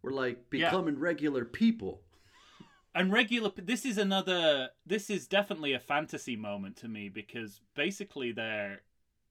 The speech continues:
Speaker 2: they're talking about themselves as if they're superheroes.
Speaker 1: Right.
Speaker 2: At this point. It's like they're saying, you know, "Ca-" it, it's like the Superman two dilemma of, "Can I just be Clark Kent or do I have to be Superman as well?"
Speaker 1: Mm-hmm.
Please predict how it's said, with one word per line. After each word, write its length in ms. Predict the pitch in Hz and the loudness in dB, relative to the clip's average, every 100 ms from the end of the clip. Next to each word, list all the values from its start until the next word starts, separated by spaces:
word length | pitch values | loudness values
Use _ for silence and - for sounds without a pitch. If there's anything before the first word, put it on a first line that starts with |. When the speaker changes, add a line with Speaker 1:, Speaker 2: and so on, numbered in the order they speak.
| _ _ _ _ - | _ _ _ _ -10
Speaker 2:
they're 120 | 135 | -8
talking 340 | - 196 208 | -2 -2 0
about 160 | 151 107 | -2 -4
themselves 400 | 104 - 110 104 | -6 -10 -10 -10
as 80 | 110 | -12
if 140 | 101 | -10
they're 80 | 104 | -12
superheroes. 760 | - 196 196 92 90 82 76 | -8 -8 -8 -10 -12 -14 -8
Speaker 1:
Right. 280 | 110 107 101 - _ _ _ _ _ | -4 -4 -6 -10 _ _ _ _ _
Speaker 2:
At 140 | 123 117 | -12 -8
this 160 | 110 | -10
point. 380 | - 117 92 87 - _ _ _ _ _ _ | -10 -12 -12 -16 -20 _ _ _ _ _ _
It's 180 | 147 139 | -6 0
like 380 | 170 147 - - | 4 4 2 -12
they're 140 | 151 147 | -8 -6
saying, 400 | - 143 127 131 | 0 2 2 0
you 80 | |
know, 280 | 135 110 104 - | -2 -4 -6 -8
"Ca-" 140 | - | -4
it, 140 | 180 208 | 0 2
it's 240 | 190 - | 0 0
like 160 | 185 - | 0 0
the 80 | 165 | -2
Superman 540 | 190 185 151 147 135 | 0 2 2 -2 0
two 200 | - 190 | 0 0
dilemma 580 | 139 113 110 104 101 95 | 0 -2 -2 -6 -8 -10
of, 120 | 95 | -12
"Can 200 | - 135 | -6 -4
I 80 | 131 | -2
just 280 | 127 131 - | -2 -6 -6
be 100 | 123 | -10
Clark 320 | - 120 113 | -4 -6 -4
Kent 320 | - 135 101 95 | -6 -6 -6 -10
or 80 | 101 | -10
do 180 | 110 110 | -8 -6
I 80 | |
have 240 | 104 110 - | -4 -4 -6
to 80 | 104 | -12
be 100 | 104 | -14
Superman 540 | - 131 113 101 92 | -10 -10 -10 -14 -14
as 100 | 90 123 | -16 -8
well?" 220 | 123 107 | -6 -4
Speaker 1:
Mm-hmm. 300 | 113 117 113 | -2 0 0